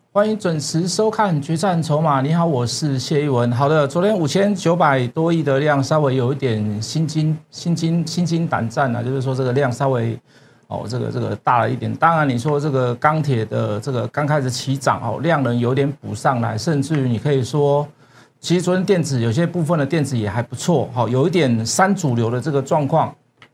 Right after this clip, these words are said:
好，这个多管齐下，量稍微大一点还无可厚非。那今天量稍微就缩一点了，来到五千三百亿，那代表说这个的大盘，好，就指数来看，它属于一个所谓的正常的轮动，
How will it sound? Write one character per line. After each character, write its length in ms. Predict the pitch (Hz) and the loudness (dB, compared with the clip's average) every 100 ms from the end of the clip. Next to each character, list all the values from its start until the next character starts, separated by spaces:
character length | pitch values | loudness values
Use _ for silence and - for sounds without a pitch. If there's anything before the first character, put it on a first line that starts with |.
| _ _ | _ _
好， 180 | - 113 | -10 -8
这 100 | 123 | -4
个 140 | 127 117 | -2 -2
多 240 | - 196 | 2 2
管 180 | 175 120 | 4 2
齐 240 | 117 123 | 0 -2
下， 160 | 123 139 | 0 2
量 160 | 180 | 2
稍 180 | 170 180 | 2 2
微 100 | 147 | 2
大 280 | 139 185 165 | 2 2 2
一 40 | |
点 200 | 170 127 | 2 0
还 140 | 107 117 | 0 0
无 140 | 123 | -2
可 200 | 135 117 | -2 -2
厚 220 | 104 135 | 0 -2
非。 260 | 110 127 117 120 - - - - | -2 -2 -2 -4 -16 -20 -20 -2
那 160 | 190 | 2
今 160 | 175 240 | 2 4
天 140 | 254 | 4
量 160 | 262 233 | 4 6
稍 140 | 214 | 6
微 100 | 214 | 4
就 100 | 175 | 4
缩 240 | 180 180 170 | 2 2 2
一 40 | |
点 120 | 147 | 4
了， 80 | 131 | 4
来 120 | 131 | 4
到 100 | 165 | 4
五 80 | 147 | 2
千 200 | 123 147 | 2 0
三 280 | 143 151 147 | 2 2 2
百 180 | 120 117 | 0 0
亿， 120 | 123 | 2
那 120 | 156 | 2
代 200 | 165 202 | 4 4
表 180 | 160 127 | 4 2
说 220 | 120 165 | 2 0
这 180 | 165 190 | 2 -2
个 220 | 151 139 | 0 0
的 380 | 123 123 117 117 - | 2 0 0 -2 0
大 180 | 190 151 | 4 4
盘， 260 | 147 113 117 | 2 0 0
好， 140 | 117 | 0
就 160 | 117 180 | 0 0
指 140 | 135 | -2
数 180 | - 170 | 0 2
来 140 | 135 | 2
看， 200 | 131 143 | 2 0
它 140 | 135 160 | 2 0
属 240 | 165 113 | 0 -4
于 60 | 131 | -2
一 60 | |
个 80 | 135 | -2
所 160 | 113 117 | -2 -2
谓 80 | |
的 60 | 131 | -2
正 220 | 117 143 | 0 -2
常 160 | 131 110 | -2 -4
的 80 | 113 | -4
轮 260 | 113 110 | -2 -2
动， 200 | 120 123 | 0 -2